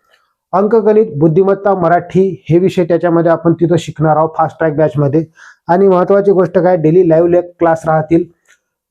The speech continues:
शॉर्ट आणि सिम्पल ट्रिक्स आता आपण जसं सांगायला लागलो, समजून सांगायला लागलो, त्याच पद्धतीने मी तिथं शिकवणार आहोत. पीडीएफ आणि शॉर्ट नोट्स तुम्हाला मिळतील.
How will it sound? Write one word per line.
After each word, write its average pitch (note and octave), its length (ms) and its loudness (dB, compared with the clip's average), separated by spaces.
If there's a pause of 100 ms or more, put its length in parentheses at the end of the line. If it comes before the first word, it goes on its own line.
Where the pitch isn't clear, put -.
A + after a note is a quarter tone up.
(140)
शॉर्ट F#3 280 0
आणि F#3+ 180 2
सिम्पल F3 400 0
ट्रिक्स F3+ 300 -2
आता C#3+ 300 -4
आपण E3+ 220 -2
जसं D#3 180 0
सांगायला D#3+ 380 0
लागलो, D#3+ 180 2
समजून E3 340 0
सांगायला D#3+ 320 0
लागलो, D#3+ 160 0
त्याच A3+ 360 -2
पद्धतीने F3 380 -2
मी E3+ 100 2
तिथं E3+ 200 -2
शिकवणार D#3+ 460 -2
आहोत. D#3 220 -2 (120)
पीडीएफ F3+ 360 2
आणि F3+ 200 0
शॉर्ट F3 300 -2
नोट्स F3+ 280 -2
तुम्हाला E3 240 0
मिळतील. E3 400 0